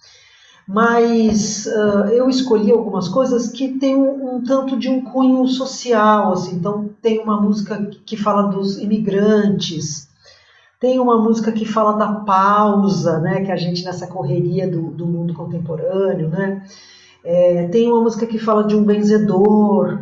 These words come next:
uma que fala de um vendedor de ervas, desses da rua que você passa, encontra uma coisa tão brasileira, né? Uma homenagem, assim, na verdade, a essa, a, a essa flora, né, que a gente tem no Brasil, as ervas medicinais, isso tão,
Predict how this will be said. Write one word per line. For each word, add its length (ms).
uma 320
que 140
fala 240
de 100
um 100
vendedor 800
de 180
ervas, 1040
desses 400
da 120
rua 540
que 120
você 840
passa, 480
encontra 340
uma 80
coisa 240
tão 240
brasileira, 760
né? 400
Uma 220
homenagem, 800
assim, 260
na 120
verdade, 440
a 60
essa, 500
a, 600
a 120
essa 280
flora, 760
né, 200
que 100
a 40
gente 280
tem 140
no 60
Brasil, 360
as 140
ervas 240
medicinais, 580
isso 260
tão, 460